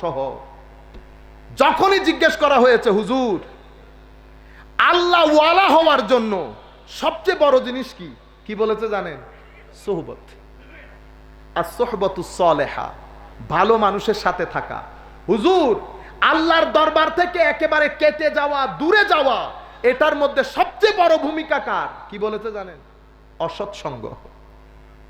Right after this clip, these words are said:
অসৎসঙ্গ। এই সঙ্গ এত বড়, আপনাকে তুললে উপরে তুলে, নামাইলে অনেক নিচে নামায়। তো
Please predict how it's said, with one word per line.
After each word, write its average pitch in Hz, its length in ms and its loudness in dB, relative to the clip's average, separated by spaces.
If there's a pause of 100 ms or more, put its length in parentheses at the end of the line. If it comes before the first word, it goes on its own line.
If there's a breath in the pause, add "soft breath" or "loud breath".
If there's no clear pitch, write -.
(720)
অসৎসঙ্গ। 139 720 -8 (540 loud breath)
এই 190 160 4
সঙ্গ 233 640 -2
এত 196 240 -2
বড়, 190 440 0 (960)
আপনাকে 208 380 0
তুললে 247 380 0
উপরে 240 380 4
তুলে, 262 440 0
নামাইলে 208 380 2
অনেক 254 340 0 (340)
নিচে 185 300 -6
নামায়। 139 300 -12 (680)
তো 170 100 -4